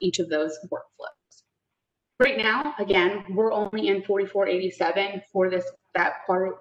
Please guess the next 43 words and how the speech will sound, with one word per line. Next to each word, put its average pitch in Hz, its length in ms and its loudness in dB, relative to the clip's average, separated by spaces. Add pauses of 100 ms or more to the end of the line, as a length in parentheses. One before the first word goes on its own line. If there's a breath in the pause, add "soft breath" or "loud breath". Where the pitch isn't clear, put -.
quarterly 190 260 2
progress 185 460 -2
report 175 480 -8
period 190 340 0
of 175 140 0
July 175 320 4
through - 200 -8
September. - 600 -4 (600)
So 208 100 4
we're 214 100 4
gonna 208 120 0
click 294 200 4
on 262 180 4
this 233 200 2 (440)
and 208 100 4
navigate 202 540 4
to 190 120 -2
our 185 100 0
quarterly 180 420 0
progress 180 320 -2
report. - 320 -10 (1500)
As 233 200 6
we 247 80 0
look 233 140 2
at 233 60 -2
the 220 80 0
summary 214 440 2
page, 190 500 0
what 202 160 4
this 196 180 0
does 190 240 4
is 185 140 -6
just - 180 -6
provides 180 480 2
brief 185 280 2
information 180 580 2
as 165 160 -2
to 196 100 0
what's 175 240 0
going 180 280 4
on 170 260 2
within 175 300 2
that 165 180 -2